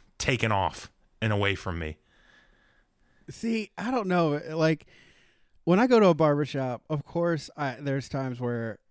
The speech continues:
Speaker 2: I just don't wanna talk, especially if I'm, like, at a new place, which is very rare. I don't like to go to new barbers because I don't trust people with my head.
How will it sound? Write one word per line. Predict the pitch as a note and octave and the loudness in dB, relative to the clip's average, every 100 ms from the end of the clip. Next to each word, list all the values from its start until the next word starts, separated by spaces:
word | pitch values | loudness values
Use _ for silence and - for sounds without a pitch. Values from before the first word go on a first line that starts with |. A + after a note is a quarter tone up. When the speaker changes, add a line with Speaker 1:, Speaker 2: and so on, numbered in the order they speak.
| _ _ | _ _
Speaker 2:
I | - B2+ | -6 -2
just | B2 A2+ | -2 -2
don't | B2 A#2+ | -2 0
wanna | A#2+ A2 | -2 -6
talk, | - A#2 A#2 B2+ - | -6 -4 -4 -6 -8
especially | A#2 - A#2+ - A#2 | -10 -8 -8 -4 -4
if | A2+ | -2
I'm, | A#2 | -4
like, | A2 G#2+ - | -4 -8 -10
at | B2 A2 | -8 -4
a | G#2 | -4
new | G2 A2+ A2+ | -2 -2 -4
place, | A#2 A2+ A#2 | -4 -6 -6
which | A2 G#2+ | -8 -8
is | G2 | -6
very | G#2+ C#3+ C3+ | -4 -2 -2
rare. | A#2 G#2+ G2 | -2 -6 -4
I | B2 | -4
don't | B2 | -2
like | B2 A#2+ | -4 -4
to | A#2 | -6
go | A2+ G#2+ | -6 -6
to | |
new | G#2 G#2+ | -4 -6
barbers | G#2 G#2 G#2 | -6 -6 -6
because | - G#2 | -8 -10
I | G#2 | -8
don't | G#2 | -8
trust | B2 G#2+ | -10 -8
people | A2+ G#2 | -8 -6
with | F#2+ | -8
my | G2 | -8
head. | G#2 A2 | -8 -10